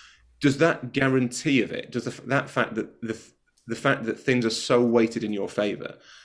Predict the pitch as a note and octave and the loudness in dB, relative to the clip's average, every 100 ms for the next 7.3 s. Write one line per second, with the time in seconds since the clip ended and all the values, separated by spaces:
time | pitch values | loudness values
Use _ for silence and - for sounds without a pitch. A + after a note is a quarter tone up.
0 | _ A#2 C3+ - B2 B2+ B2+ A2 A#2 B2 | _ 0 2 0 0 2 2 2 4 4
1 | B2 A2 G#2+ G#2+ G#2 - A2 G#2 - - | 4 0 -2 -2 -4 -2 -4 -6 -8 -16
2 | - _ - C3 B2 - - - C3+ B2 | -20 _ 0 2 2 0 -4 -2 2 4
3 | G2+ - - - G#2+ - - - - _ | 2 -4 -10 -4 -2 -2 -8 -20 -20 _
4 | _ _ _ - C3+ B2 D3+ C#3 C#3 C3+ | _ _ _ -2 -2 0 -2 0 2 6
5 | B2 - B2+ - E3+ F#3 - B2 G#2 G2+ | 6 4 0 0 0 2 0 0 0 -4
6 | G2 G#2+ G2+ A#2+ C#3 C3+ - - F#2+ - | -6 -6 -4 0 0 0 -8 -8 -8 -8
7 | F#2+ G2+ | -8 -8